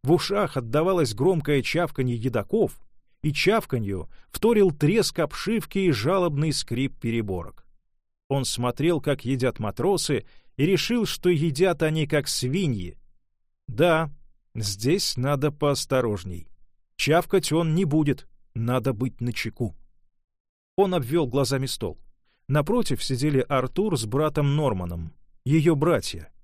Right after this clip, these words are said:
напомнил он себе, и они сразу показались ему славными ребятами. Как любят друг друга в этой семье. Ему вновь представилась встреча Руфи с матерью. Вот они поцеловались,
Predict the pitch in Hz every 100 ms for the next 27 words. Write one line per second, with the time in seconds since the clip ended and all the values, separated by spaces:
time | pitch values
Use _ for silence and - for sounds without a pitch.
0 | _ 127 131 151 156 127 123 120 123 107
1 | 87 - _ - _ _ 131 151 170 165
2 | - 160 202 156 143 107 104 165 143 -
3 | 143 139 - 113 139 190 156 143 131 110
4 | 92 - 80 - _ _ _ _ _ _
5 | _ 214 254 - - 139 135 190 196 156
6 | 110 104 123 104 98 190 220 127 98 131
7 | 160 117 - - 87 85 85 - - -
8 | _ _ _ _ _ 135 170 185 131 170
9 | 160 - 120 117 - 170 151 135 - 143
10 | 160 - 127 160 156 - 135 143 - 98
11 | 87 82 - _ 127 143 226 160 147 139
12 | - - 110 107 180 165 139